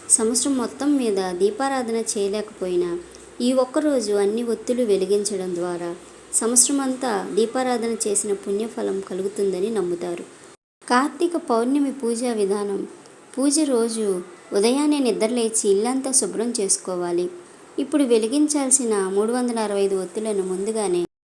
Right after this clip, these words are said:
నూనెలో కానీ, నెయ్యిలో కానీ నానబెట్టుకొని సిద్ధంగా ఉంచుకోవాలి. రోజంతా పాలు, పండ్లతో ఉపవాసం ఆచరించాలి. తులసి కోట శుభ్రం చేసుకుని, ముందు బియ్యపు పిండితో ముగ్గు వేసుకోవాలి. కోటని పూలతో ముస్తాబు చేసుకోవాలి.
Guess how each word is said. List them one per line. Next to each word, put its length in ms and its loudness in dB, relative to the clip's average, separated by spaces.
నూనెలో 460 4
కానీ, 340 -2
నెయ్యిలో 440 2
కానీ 300 0
నానబెట్టుకొని 760 0
సిద్ధంగా 520 -2
ఉంచుకోవాలి. 760 -2
రోజంతా 720 4
పాలు, 340 2
పండ్లతో 480 0
ఉపవాసం 560 -2
ఆచరించాలి. 840 0
తులసి 320 4
కోట 280 0
శుభ్రం 380 0
చేసుకుని, 520 0
ముందు 320 0
బియ్యపు 320 -4
పిండితో 320 -4
ముగ్గు 300 -2
వేసుకోవాలి. 760 -2
కోటని 400 4
పూలతో 540 0
ముస్తాబు 480 2
చేసుకోవాలి. 640 0